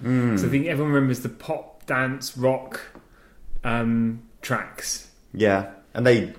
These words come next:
Speaker 1: charted better as well, didn't they? I've never seen Pink live. I would quite like to, 'cause I know there's a kind of real spectacle to it, but I, I haven't seen her live, so I don't know for sure. I wonder if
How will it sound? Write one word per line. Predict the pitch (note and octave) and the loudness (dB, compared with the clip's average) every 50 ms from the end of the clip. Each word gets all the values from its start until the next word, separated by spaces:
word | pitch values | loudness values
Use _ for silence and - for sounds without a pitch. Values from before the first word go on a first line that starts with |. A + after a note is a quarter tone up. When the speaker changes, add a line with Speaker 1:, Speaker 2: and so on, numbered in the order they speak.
| - - | -10 -2
Speaker 1:
charted | - B2+ A2 G2+ - - F2 | 2 4 4 4 2 0 -4
better | G2+ F#2 - - | -4 -4 -4 -4
as | F#2+ E2+ | -4 -2
well, | F#2+ F#2 F#2 | -2 -2 -2
didn't | E2+ F2+ F2 E2 | -2 -4 -6 -6
they? | D#2 F2 F2 F2+ F2 F2 - | -6 -6 -6 -6 -6 -6 -4
I've | A#2 B2 | -2 2
never | E3+ G#3 G#3+ | 2 2 2
seen | - - G3 E3+ - | 0 0 0 0 0
Pink | - C#3 A#2 A2 | 0 -2 0 2
live. | C3 C3+ G#2 D2+ C#2 E2+ A2 A2+ - | 2 2 2 2 0 -2 -4 -4 -2
I | B2+ | -2
would | C3+ F3 A#3 G#3+ - | 0 0 0 0 2
quite | - F3 D3 | 2 2 4
like | D3+ D#3 C#3 - | 4 4 2 2
to, | - G2 | 0 -2
'cause | F2+ - | -2 0
I | A2 | 0
know | A2+ A2+ | 0 0
there's | G#2+ G#2 G2+ - - | 0 0 -2 -4 -8
a | - G#2 | -10 -10
kind | - - G#2 | -8 -6 -4
of | G2 G2 | -4 -2
real | A2 A2 G2 | -2 -2 -4
spectacle | - - A#2+ - - - - G2 | -4 -4 -6 -6 -6 -6 -10 -10
to | F2 - F#2 E2+ | -8 -6 -6 -6
it, | E2+ - - - - - - _ _ | -6 -8 -10 -16 -20 -20 -20 _ _
but | - A2 | -2 0
I, | G#2+ G#2+ G#2 - - - - - - - G2+ | 2 2 2 2 0 -4 -14 -20 -16 -10 -6
I | |
haven't | G#2+ C3 B2+ A#2+ | -4 -4 -2 -2
seen | G#2 A#2+ | -2 -4
her | A2 G#2+ | -2 0
live, | A2 G#2 G2 | 0 0 0
so | - G#2 | 0 0
I | G#2 | 2
don't | C3+ C3+ - | 0 0 0
know | A#2+ A2+ G#2 | 0 0 0
for | G2 - A2 | 0 -2 -4
sure. | G2+ - - A#2+ G2+ F#2 | -8 -2 0 2 2 2
I | F#2 | 2
wonder | F#2 G2 B2+ C3+ B2+ C3 | 0 0 0 0 0 0
if | - - A#2+ G#2+ F#2 F2 - - - - - | -2 -2 -2 -2 -2 -4 -8 -14 -20 -20 -20